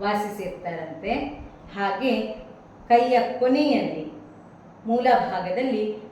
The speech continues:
ಶಕ್ತಿ ದೇವತೆಯಾದಂತಹ ಪಾರ್ವತಿ ದೇವಿ ವಾಸಿಸ್ತಾರಂತೆ. ಹೀಗಾಗಿ ಬೆಳಗಿನ ಜಾವ ನಾವು ಎದ್ದ ತಕ್ಷಣ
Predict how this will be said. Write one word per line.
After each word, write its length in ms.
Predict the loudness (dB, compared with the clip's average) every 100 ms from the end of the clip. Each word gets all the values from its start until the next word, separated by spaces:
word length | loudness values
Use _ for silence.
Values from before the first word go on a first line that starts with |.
| -8
ಶಕ್ತಿ 420 | -4 -2 -4 -2 0
ದೇವತೆಯಾದಂತಹ 1400 | 2 2 -2 -4 -2 -2 -4 -8 -6 -4 -2 -4 -6 0
ಪಾರ್ವತಿ 520 | 2 4 2 0 -2
ದೇವಿ 560 | -4 -6 -4 -4 -6 -4
ವಾಸಿಸ್ತಾರಂತೆ. 1000 | -2 -2 -4 -6 -8 -8 -10 -12 -16 -18 -20 -20 -20 -2 0
ಹೀಗಾಗಿ 720 | 2 0 -2 -4 -4 -6 -6 -14 -8 2
ಬೆಳಗಿನ 420 | 4 6 4 2 2
ಜಾವ 220 | 2 0 0
ನಾವು 340 | 0 -2 -2 -2
ಎದ್ದ 320 | -2 0 0
ತಕ್ಷಣ 480 | 0 -6 -4 -2